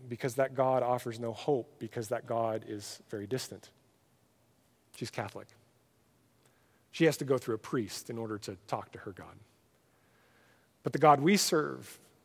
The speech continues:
is a personal God who loves each one of us dearly and has given us each the Holy Spirit indwelling within us.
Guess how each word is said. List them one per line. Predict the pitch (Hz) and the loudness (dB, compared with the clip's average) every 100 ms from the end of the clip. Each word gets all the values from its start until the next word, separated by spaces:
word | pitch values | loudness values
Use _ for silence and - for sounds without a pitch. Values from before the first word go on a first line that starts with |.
| - | -14
is | 120 | -14
a | |
personal | - 165 156 175 | -2 0 0 -2
God | 135 123 113 107 | 2 2 2 0
who | 123 | 0
loves | 120 143 120 | 2 2 2
each | 151 - | -6 -2
one | 139 135 | -2 0
of | 117 | -2
us | 107 | -4
dearly | 120 131 135 117 | 0 2 2 0
and | 110 | -4
has | 110 | -4
given | 135 147 147 | 0 2 2
us | 123 - | -2 -4
each | 180 156 - - - - - | -2 -2 -4 -8 -10 -12 -8
the | |
Holy | 120 160 139 | -2 0 0
Spirit | - - 156 131 92 - - | -2 -4 0 0 -2 -10 -8
indwelling | 131 120 139 151 135 | -6 0 2 2 0
within | 120 143 123 | -4 -4 -4
us. | 85 - | -6 -14